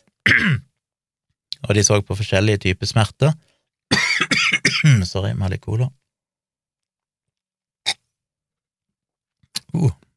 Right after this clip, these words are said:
Blant annet, eh, vet ikke hva det heter, neuropathic pain, heter det nevropatisk smerte på norsk?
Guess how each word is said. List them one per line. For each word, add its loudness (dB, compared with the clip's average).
Blant 0
annet, 2
eh, 2
vet -4
ikke 0
hva 4
det 2
heter, 2
neuropathic 0
pain, 2
heter 0
det 4
nevropatisk 0
smerte -4
på 0
norsk? -2